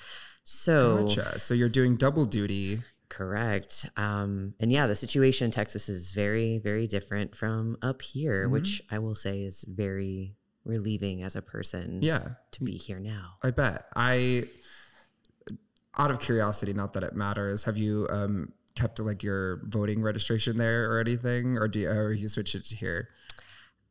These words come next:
Speaker 2: I'm
Speaker 1: Oh, I
Speaker 2: always curious.
Speaker 1: absolutely kept that just so I could simply cast my vote for this final election before they make me register as a Chicago human.
Speaker 2: I have the same thing. I, uh,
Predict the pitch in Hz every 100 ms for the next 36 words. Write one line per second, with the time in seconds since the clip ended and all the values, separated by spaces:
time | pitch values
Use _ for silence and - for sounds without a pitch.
0 | _ 139 139 208 - 147 131 131 151 143
1 | 131 120 113 110 - 120 - 113 101 -
2 | 110 - 110 104 - 104 101 - - 113
3 | 101 101 95 - 104 - 101 101 98 95
4 | 87 - 98 98 95 92 110 - - 101
5 | - - 101 98 95 95 95 - 98 92
6 | - 98 95 98 95 - 92 - - -
7 | - 50 - - - 117 - _ - 104
8 | - 90 64 78 - 69 62 131 131 123
9 | 127 - 120 117 117 110 110 110 107 104
10 | 101 95 85